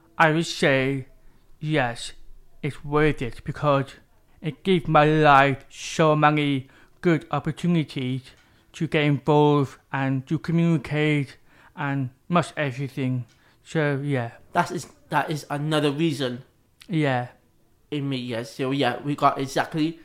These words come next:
Speaker 2: same feeling, um, exactly same understandable. So yes, I agree with it.
Speaker 1: You, you can carry on with cochlear, or you want quiet just for a bit and then back normal. So
Speaker 2: Yeah.
Speaker 1: um, yeah.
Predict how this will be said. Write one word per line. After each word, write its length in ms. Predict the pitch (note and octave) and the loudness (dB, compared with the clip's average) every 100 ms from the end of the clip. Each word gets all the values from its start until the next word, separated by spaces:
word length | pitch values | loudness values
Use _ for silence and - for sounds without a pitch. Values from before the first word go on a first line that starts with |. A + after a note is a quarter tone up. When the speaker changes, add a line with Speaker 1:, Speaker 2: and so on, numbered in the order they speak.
| _ _ _ | _ _ _
Speaker 2:
same 280 | - E3 D3+ | -6 -4 -4
feeling, 400 | D#3+ D3+ C3 - | -2 -2 -2 -4
um, 260 | C#3+ C#3 - | -6 -6 -8
exactly 360 | C#3+ - E3 D#3+ | -8 -6 -4 -6
same 400 | - D#3 D3+ D3+ | -6 -2 -2 -2
understandable. 880 | D3+ D3+ - D3 D3+ C#3+ C3+ B2+ - _ | -4 -4 0 0 0 -4 -4 -6 -12 _
So 360 | - C3+ B2 - _ _ | -10 -8 -8 -14 _ _
yes, 240 | C3+ B2+ - | -8 -6 -4
I 100 | - | -2
agree 380 | F3+ E3 C#3+ B2 | -2 -2 -4 -4
with 100 | B2 | -8
it. 240 | A2 - _ - - | -14 -18 _ -12 -2
Speaker 1:
You, 160 | A3 - - | -2 -2 2
you 200 | G#3 A#3 | 2 6
can 200 | C#4 A#3+ | 4 6
carry 300 | G#3 D#3+ D#3 | 6 6 6
on 80 | |
with 160 | E3 - | 2 0
cochlear, 480 | G3+ F#3+ D#3 C#3+ - | 0 0 0 -4 -2
or 300 | D3 C#3+ C#3 - - - | 0 0 0 -4 -16 -4
you 120 | E3+ | -2
want 300 | E3+ D3 - | 0 -4 -10
quiet 560 | - F3 D#3 C#3+ C3+ - | -6 2 4 4 -2 -4
just 200 | G3+ - | -6 -4
for 140 | F3 | -2
a 60 | D#3+ | 0
bit 300 | E3+ C3+ - | 0 -4 -6
and 100 | D#3 | -4
then 80 | C#3 | -4
back 400 | - D3+ - - | 4 4 4 -4
normal. 580 | E3 D3 C#3 C3+ B2+ B2 | -2 0 2 2 0 -4
So 380 | - D#3+ C#3+ C3+ - _ _ - | -6 -2 -2 -4 -10 _ _ -12
Speaker 2:
Yeah. 240 | C3+ - | -10 -6
Speaker 1:
um, 160 | D3 C#3+ - - - | -6 -6 -10 -18 -6
yeah. 520 | D3+ C#3 B2 A#2+ | -4 -2 -2 -4